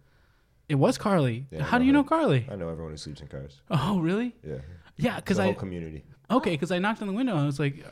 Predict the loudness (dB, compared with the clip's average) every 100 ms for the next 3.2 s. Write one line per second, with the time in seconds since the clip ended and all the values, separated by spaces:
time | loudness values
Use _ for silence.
0 | -20 -20 -20 -10 -4 -4 -2 -2 0 0
1 | 0 -2 -2 -2 -2 -2 -2 -4 -4 -6
2 | -4 -6 -6 -2 0 0 -2 -10 -6 -2
3 | 0 -2